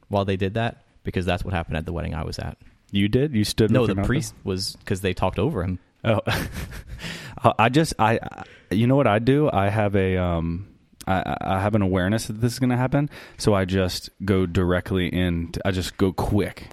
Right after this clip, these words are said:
Speaker 2: "Deliver us,
Speaker 1: Mm-hmm.
Speaker 2: Lord, from every evil," and, um, it's called the embolism after that. We're gonna get to that eventually, and we're gonna end today's coffee talk, the topic, with an explanation of what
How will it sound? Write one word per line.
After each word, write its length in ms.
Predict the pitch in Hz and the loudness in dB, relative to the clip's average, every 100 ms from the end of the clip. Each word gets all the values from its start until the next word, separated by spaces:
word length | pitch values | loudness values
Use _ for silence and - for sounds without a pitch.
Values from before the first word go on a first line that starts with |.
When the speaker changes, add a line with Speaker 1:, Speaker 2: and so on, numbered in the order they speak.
| - | -6
Speaker 2:
"Deliver 340 | - 117 113 110 | 0 2 4 2
us, 80 | 92 | 2
Speaker 1:
Mm-hmm. 80 | |
Speaker 2:
Lord, 200 | 101 95 | 2 0
from 140 | - 98 | 0 -2
every 260 | 90 90 85 | 0 0 0
evil," 220 | 85 95 | 0 0
and, 240 | 87 85 - - - - | 0 -2 -8 -20 -20 -6
um, 300 | 98 87 85 | -4 -2 -4
it's 100 | - | -6
called 180 | - 92 | 0 0
the 80 | 80 | 2
embolism 520 | 98 98 90 80 87 | 2 2 2 2 0
after 160 | 80 80 | -2 -2
that. 100 | 76 - - | -4 -4 2
We're 100 | 139 | 4
gonna 140 | 170 | 4
get 280 | 104 90 - | 2 0 0
to 100 | - | 0
that 180 | 120 117 | 2 2
eventually, 680 | 98 92 101 - 135 147 147 | 2 2 0 0 0 0 -2
and 200 | 98 92 | 0 0
we're 100 | 92 | 0
gonna 120 | 90 - | 0 0
end 280 | 101 107 | 2 2
today's 340 | 107 117 98 98 | 0 0 0 0
coffee 320 | - 95 110 | 0 0 0
talk, 360 | - 113 120 - - - | 0 -2 -2 -8 -20 -8
the 80 | - | -6
topic, 440 | - 95 90 90 | -2 0 0 0
with 380 | 87 90 95 - | 2 2 0 -2
an 200 | - 87 | -4 -2
explanation 640 | 76 92 - 90 87 - 95 | -2 -4 -4 -4 -2 -2 -4
of 140 | 82 | -4
what 460 | 80 90 98 90 | -6 -2 0 0